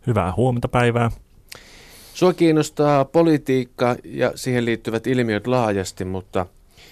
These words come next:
Speaker 2: valmistelet myöskin Yhdysvaltain presidenttien retoriikasta väitöstä.
Speaker 1: Kyllä, pitää paikkansa.
Speaker 2: Tänä vuonna, kun ajattelit vielä väitellä?
Speaker 1: No kyllä kova yritys on, että jos se loppuvuoteen mennessä olisi,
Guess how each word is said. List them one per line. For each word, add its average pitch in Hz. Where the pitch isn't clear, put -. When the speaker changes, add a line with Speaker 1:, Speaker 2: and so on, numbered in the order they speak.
Speaker 2:
valmistelet 110
myöskin 101
Yhdysvaltain 101
presidenttien 98
retoriikasta 90
väitöstä. 95
Speaker 1:
Kyllä, 90
pitää -
paikkansa. -
Speaker 2:
Tänä 131
vuonna, 95
kun 95
ajattelit 90
vielä 87
väitellä? 87
Speaker 1:
No 107
kyllä -
kova 131
yritys 127
on, 120
että -
jos 90
se 98
loppuvuoteen 90
mennessä 85
olisi, 87